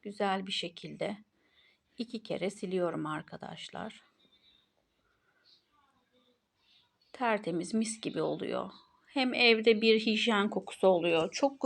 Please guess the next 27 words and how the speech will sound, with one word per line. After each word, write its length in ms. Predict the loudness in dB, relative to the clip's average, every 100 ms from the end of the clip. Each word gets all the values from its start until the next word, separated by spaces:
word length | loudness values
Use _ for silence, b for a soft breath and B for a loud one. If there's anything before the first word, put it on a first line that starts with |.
| 6
eee, 220 | 8 6
kokulu 360 | 4 0 0 2
şeyleri 420 | 4 4 2 2
tercih 480 | 0 2 2 2 4
edemiyorum 500 | 4 2 2 2 2
arkadaşlar. 600 | 0 2 0 2 0 0
Çünkü 360 | -2 -2 -4 -6 B B B
iki 260 | -6 -4 -4
küçük 300 | -6 -4 0
kızıma 420 | 2 2 2 2
öksürük 500 | -2 0 -4 -4 -6
krizi 340 | -6 -6 -10
tutuyor. 520 | -20 -18 -10 -8 -8 -10 -2
O 120 | -2
yüzden 460 | 0 -2 -4 -2 0
bol 260 | 2 2
duru 220 | 0 -2
su 200 | -4 -2
ile 360 | -2 -2 -4 -6 b b b b _
durulamak 520 | -2 0 2 0 -2 -4
zorundayım. 760 | -6 -4 -4 -6 -4 -2 0
Ve 140 | 0 -2
kızlarımın 580 | -8 -2 0 0 0
odası 440 | -2 -2 -4 -6 -4
da 260 | -2 -2 -6 _
gördüğünüz 640 | -2 -2 -2 -4 -4 -6 -8
gibi 400 | -6 -6 -8